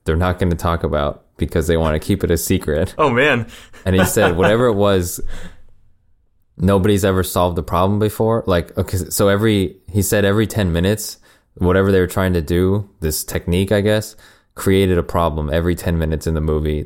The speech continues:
Speaker 1: that they had to somehow fix.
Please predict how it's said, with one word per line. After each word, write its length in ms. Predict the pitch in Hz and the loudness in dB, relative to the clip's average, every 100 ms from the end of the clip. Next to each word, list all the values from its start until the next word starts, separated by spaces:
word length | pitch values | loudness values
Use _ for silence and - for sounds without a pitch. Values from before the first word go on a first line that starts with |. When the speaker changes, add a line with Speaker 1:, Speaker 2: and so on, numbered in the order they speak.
| - | -6
Speaker 1:
that 260 | 76 64 | -6 -4
they 120 | - 78 | -4 -2
had 220 | 80 73 | -4 -4
to 260 | 64 52 - _ _ - | -8 -10 -14 _ _ -20
somehow 600 | - 82 82 80 73 67 | -6 -4 -4 -4 -4 -4
fix. 480 | 67 - - - - | -6 -8 -8 -12 -18